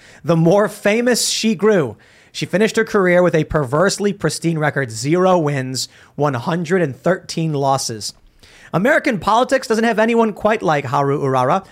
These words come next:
but it does have Beto O'Rourke and Stacey Abrams. The two Democrats are among the country's best-known political figures, better known than almost any sitting governor or U S senator,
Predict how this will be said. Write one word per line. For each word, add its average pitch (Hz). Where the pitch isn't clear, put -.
but 196
it 180
does 254
have 226
Beto 180
O'Rourke 160
and 220
Stacey 160
Abrams. 180
The 135
two 240
Democrats 208
are 202
among 180
the 170
country's 185
best-known 185
political 160
figures, 202
better 226
known 226
than 208
almost 180
any 214
sitting 208
governor 170
or 170
U 160
S 151
senator, 202